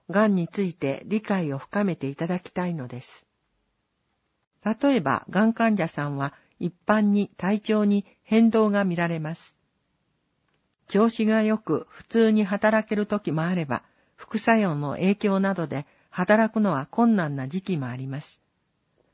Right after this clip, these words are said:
このような変動はある程度予測できるので、多くのがん患者さんは働き方をうまく調整すれば、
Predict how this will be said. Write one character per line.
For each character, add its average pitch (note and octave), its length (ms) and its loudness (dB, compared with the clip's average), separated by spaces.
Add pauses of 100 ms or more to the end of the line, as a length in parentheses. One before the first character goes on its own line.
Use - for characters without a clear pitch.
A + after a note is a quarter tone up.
(140)
こ A3 140 2
の C4 120 6
よ C4+ 140 4
う - 20 2
な E3 140 0
変 F3+ 280 0
動 F#3 180 2
は F#3 180 0 (280)
あ A3+ 140 2
る B3+ 100 0
程 C#3+ 260 -4
度 C3+ 300 -4
予 D#3 120 -2
測 A3 300 -2
で G3+ 120 0
き A3+ 160 -2
る G3+ 100 0
の C#3 140 -4
で、 B2+ 180 -6 (340)
多 G#3 200 4
く F3+ 120 -6
の D#3 160 0
が E3 140 2
ん G#3 80 0
患 G#3 240 0
者 F3 100 -2
さ C#3 180 -4
ん C#3 100 -4
は C3+ 160 -4 (260)
働 G#3 480 0
き - 60 -20
方 F#3+ 380 -2
を F#3 80 -2
う A3+ 60 -2
ま A#3+ 140 2
く - 140 -8
調 F3 220 -4
整 F3+ 220 -4
す F3 160 -10
れ E3+ 120 -4
ば、 A2+ 160 -8